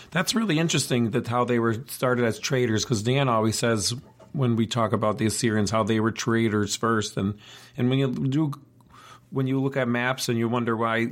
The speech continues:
certain Syrian emperors and the Neo-Assyrian are doing certain things, it is a lot to keep the trade routes open, you know, to Egypt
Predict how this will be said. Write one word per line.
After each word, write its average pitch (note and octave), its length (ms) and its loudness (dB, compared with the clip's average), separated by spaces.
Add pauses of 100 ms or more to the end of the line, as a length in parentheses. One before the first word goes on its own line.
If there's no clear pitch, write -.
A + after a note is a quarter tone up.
certain A2+ 400 -4
Syrian A#2+ 340 0
emperors A2+ 500 0
and A2 80 0
the G#2+ 60 0
Neo-Assyrian A#2 600 0
are A2 80 0
doing B2+ 280 0
certain G#2 320 -2
things, G#2 300 0
it A#2 100 -2
is C#3+ 180 0
a A#2 60 0
lot G#2+ 260 -2
to A2 100 -2
keep - 260 -4
the G#2+ 80 0
trade B2 300 0
routes G#2+ 260 0
open, G2+ 320 2
you G#2 80 2
know, A2 140 2
to - 200 -2
Egypt G2+ 440 0